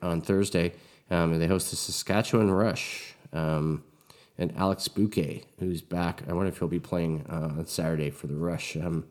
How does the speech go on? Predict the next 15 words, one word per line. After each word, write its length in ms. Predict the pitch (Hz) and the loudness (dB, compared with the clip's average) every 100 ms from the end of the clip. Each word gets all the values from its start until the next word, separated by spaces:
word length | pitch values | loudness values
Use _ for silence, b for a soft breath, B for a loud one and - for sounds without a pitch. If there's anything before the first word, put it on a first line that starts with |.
| b b b b b b _ | b b b b b b _
I 60 | |
guess 180 | 92 101 | 0 4
after, 240 | 101 - 90 | 4 6 4
as 140 | 85 | 4
Earl 140 | 92 | 4
reminded 400 | 90 87 87 87 | 4 4 4 4
me 160 | 87 85 | 2 2
the 120 | 85 | 2
other 160 | 82 82 | 0 0
day, 220 | 85 85 | -2 -2
Bouquet 320 | 80 87 80 | -2 -2 -2
turned 260 | 78 90 85 | -2 0 0
down 240 | 80 80 | 2 0
the, 300 | 78 78 76 | 0 -2 -4
um, 380 | - 80 78 80 | -4 -4 -4 -8